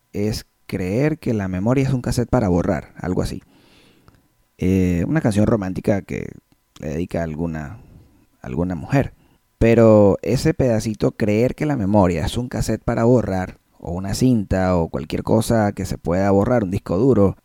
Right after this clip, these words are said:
y mandar las cosas a la papelera de reciclaje, y después ir a la papelera de reciclaje y borrarlas de allí,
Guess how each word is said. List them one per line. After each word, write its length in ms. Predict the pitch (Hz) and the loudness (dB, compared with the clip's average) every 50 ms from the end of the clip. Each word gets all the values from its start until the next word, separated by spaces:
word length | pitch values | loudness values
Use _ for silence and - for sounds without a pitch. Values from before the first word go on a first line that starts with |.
| _ _ _ _ _ _ - | _ _ _ _ _ _ -6
y 240 | 87 92 95 95 95 | -4 -2 -2 -2 -2
mandar 320 | 90 90 90 87 92 95 | -4 -4 -4 -4 -4 -4
las 140 | 101 - - | -4 -2 2
cosas 340 | - 127 123 - 101 95 92 | 2 2 4 4 2 0 2
a 40 | |
la 160 | 92 87 80 - | 0 0 0 0
papelera 420 | 82 82 - 85 82 87 85 92 | -2 -2 -2 -2 -2 -2 0 0
de 80 | 92 92 | 0 -2
reciclaje, 680 | - 110 - 107 - 139 143 143 139 127 131 - - _ _ - | -2 -4 -6 -4 0 2 2 4 4 4 2 0 -2 _ _ -4
y 220 | - 95 95 95 | -2 0 0 0
después 360 | 80 87 85 - - 107 113 117 | 0 -2 -4 -2 -2 -2 0 2
ir 100 | 127 123 | 2 2
a 20 | |
la 100 | 110 101 | 2 0
papelera 340 | 92 82 90 92 95 104 117 | 0 -4 -4 -2 0 0 0
de 60 | 123 | 0
reciclaje 440 | 123 123 - 120 110 120 139 147 135 | 0 -2 -4 -4 -2 -2 -2 -2 -2
y 60 | 131 | -2
borrarlas 580 | 107 85 85 - 101 110 135 151 147 135 135 139 | -2 -4 -4 -2 0 0 0 0 0 0 -2 0
de 60 | 131 | 2
allí, 340 | 127 123 117 107 101 - | 2 2 2 2 0 -4